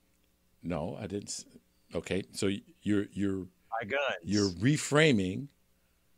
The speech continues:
Speaker 1: my issue.
Speaker 2: Okay. Let's frame the issue correctly.
Speaker 1: Well, actually, right now we're over,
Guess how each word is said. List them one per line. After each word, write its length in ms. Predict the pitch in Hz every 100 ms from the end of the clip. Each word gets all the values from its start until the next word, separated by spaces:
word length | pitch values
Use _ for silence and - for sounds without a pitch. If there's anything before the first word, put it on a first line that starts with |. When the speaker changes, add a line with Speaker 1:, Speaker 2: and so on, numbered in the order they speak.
| _ _ _ _ -
Speaker 1:
my 240 | 90 104
issue. 380 | 120 131 - - - _ _ _ _ _ _ _ _ 107
Speaker 2:
Okay. 400 | 110 107 92 90 _ _ _ _ - - _ _
Let's 180 | - 101
frame 280 | - 120 120
the 100 | 117
issue 240 | 113 120
correctly. 480 | 110 110 98 - 73 - _ _ _ _ _ _ _ _ _ _ _ _ _ _ _ _ _ -
Speaker 1:
Well, 180 | 107 123
actually, 340 | 131 127 120
right 180 | 104 101
now 200 | 110 131
we're 220 | 107 98 -
over, 460 | 104 123 139 185